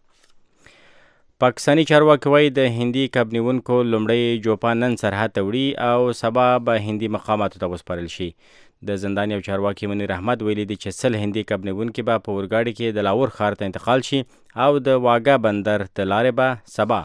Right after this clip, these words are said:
هند ته وسپارل شي. د امریکا د اسلامي اړیکو شورا چې په متحده ایالاتو کې د مسلمانانو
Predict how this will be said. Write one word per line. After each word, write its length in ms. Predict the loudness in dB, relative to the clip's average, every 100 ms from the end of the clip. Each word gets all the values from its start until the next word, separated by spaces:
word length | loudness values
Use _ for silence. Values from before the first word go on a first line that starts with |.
| -8 _ _ -6
هند 180 | -4 -4
ته 60 | -10
وسپارل 360 | -12 -12 -12 -12 -12
شي. 100 | -14 -16 _ _ _ _ _ -20 _ _ _ _ _ _ _ -20 -20 _ _ _ _
د 220 | 2 6 6
امریکا 260 | 6 6
د 160 | 4 4
اسلامي 280 | 2 4 4
اړیکو 280 | 2 0 -2
شورا 200 | 2 4 2
چې 180 | 0 -6
په 100 | -2
متحده 340 | 0 0 2
ایالاتو 300 | 4 2 0 -4
کې 160 | -2
د 80 | -2
مسلمانانو 580 | -2 -2 0 0 0